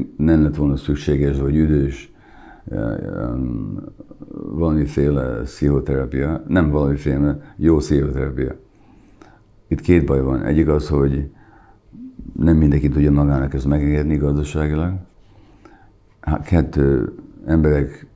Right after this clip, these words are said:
nem is tudják, hogy szükségük van rá. És három, még hogyha meg is tudják engedni maguknak, és, és, és, és rájönnek a szükségére, akkor se garantálva van, hogy egy jó pszichoterapeutát fognak tudni találni.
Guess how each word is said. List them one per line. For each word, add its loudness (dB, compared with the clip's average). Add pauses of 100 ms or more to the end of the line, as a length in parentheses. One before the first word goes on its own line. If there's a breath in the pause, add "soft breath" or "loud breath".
(260)
nem 2
is 0
tudják, 4
hogy 0
szükségük 0
van -2
rá. -2 (720 soft breath)
És 0
három, 4
még 0
hogyha 4
meg 4
is 0
tudják 4
engedni 4
maguknak, 0
és, -6 (140)
és, -8
és, -4
és -6
rájönnek 4
a 0
szükségére, 0 (300 loud breath)
akkor -2
se 0
garantálva 2
van, 0
hogy 0
egy 0
jó 2
pszichoterapeutát -2
fognak -4
tudni -2
találni. -4